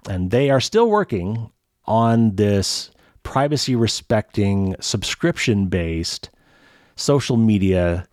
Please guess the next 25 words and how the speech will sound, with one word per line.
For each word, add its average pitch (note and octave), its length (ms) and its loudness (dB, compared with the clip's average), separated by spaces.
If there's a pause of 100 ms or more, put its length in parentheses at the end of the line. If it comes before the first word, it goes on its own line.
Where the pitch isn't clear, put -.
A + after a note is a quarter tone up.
(100)
service - 640 -6
called F#2+ 220 -4
Panquake, - 480 -16 (880)
um, F2+ 260 -4
with G#2 120 0
some G2 220 -2
very, A#2+ 400 0
very G2 280 0
interesting F#2 300 -4
features. - 480 -10 (480)
I'm G#2 360 -4
just A#2+ 300 -4
dying B2+ 300 0
for B2+ 100 -2
this A2+ 120 2
to - 80 -8
come G2+ 160 0
out F2+ 180 -2
and E2+ 180 -6
see - 160 -2
what A2 120 2
it's G2 120 -4
gonna G2+ 140 -2
be F#2 140 0
like. E2 320 -4